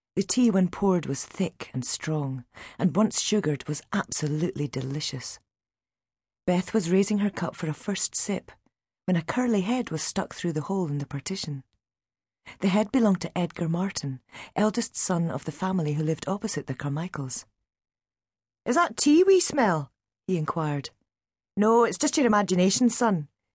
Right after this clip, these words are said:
Missus McGurk instantly retorted, causing Missus Todd to snigger. "Oh, don't be such a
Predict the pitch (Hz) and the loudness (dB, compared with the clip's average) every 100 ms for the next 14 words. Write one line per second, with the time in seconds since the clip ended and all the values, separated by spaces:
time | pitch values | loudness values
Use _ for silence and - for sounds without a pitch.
0 | - 160 147 175 175 165 - - 202 180 | -12 -10 -4 -4 -2 -4 -4 2 2 2
1 | 165 160 160 151 - 160 151 156 - _ | -2 -2 -2 -2 -2 -4 -4 -8 -10 _
2 | _ _ - 180 156 156 151 139 - 202 | _ _ -6 -4 -2 -2 -4 -6 -6 -4
3 | 175 - - - 190 147 139 _ _ _ | -4 -4 -6 -4 -6 -8 -12 _ _ _
4 | _ _ _ _ _ _ - 302 330 539 | _ _ _ _ _ _ -2 0 2 0
5 | - 427 - 247 | 2 0 0 0